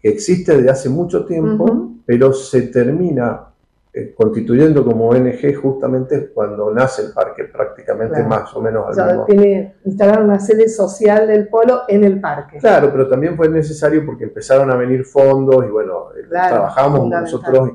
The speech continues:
Speaker 1: incubados dentro del idits, que es un
Speaker 2: Ujú.
Speaker 1: instituto que también funciona acá en el parque y que hizo posible también todo esto,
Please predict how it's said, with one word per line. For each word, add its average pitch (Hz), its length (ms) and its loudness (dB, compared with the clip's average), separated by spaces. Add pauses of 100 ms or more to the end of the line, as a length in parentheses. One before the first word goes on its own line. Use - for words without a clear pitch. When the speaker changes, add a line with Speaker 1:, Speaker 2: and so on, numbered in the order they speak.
(100)
Speaker 1:
incubados 117 540 0
dentro 123 260 -4
del 113 140 0
idits, 147 480 -6 (220)
que 220 100 0
es 196 60 2
un 214 60 2
Speaker 2:
Ujú. 220 100 2
Speaker 1:
instituto 101 500 -4
que 98 60 -6
también 113 360 -2
funciona 107 520 -4
acá 104 160 -4
en 101 80 -4
el 101 100 -8
parque 110 300 -2
y - 80 -16
que 104 60 -20
hizo - 200 -14
posible 101 440 -6
también 98 340 -8
todo 110 200 4
esto, - 380 -6